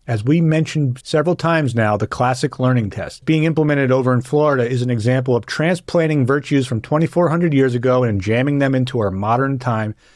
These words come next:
without consideration for how our society operates, what our needs, our desires,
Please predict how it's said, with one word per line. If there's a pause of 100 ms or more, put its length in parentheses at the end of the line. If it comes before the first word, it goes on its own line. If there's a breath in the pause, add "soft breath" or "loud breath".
(140 soft breath)
without
consideration
for
how
our
society
operates, (380)
what (120)
our
needs, (280)
our
desires,